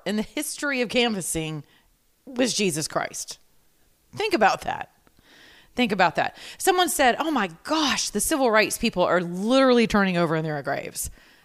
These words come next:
I mean, we are undoing everything. Let's just, you know, put the whites at the back of the bus.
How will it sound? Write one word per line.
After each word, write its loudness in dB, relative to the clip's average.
I 4
mean, 4
we 4
are 8
undoing 2
everything. 4
Let's 0
just, -4
you -2
know, 4
put -2
the 0
whites 2
at -6
the -4
back 4
of -2
the -4
bus. 0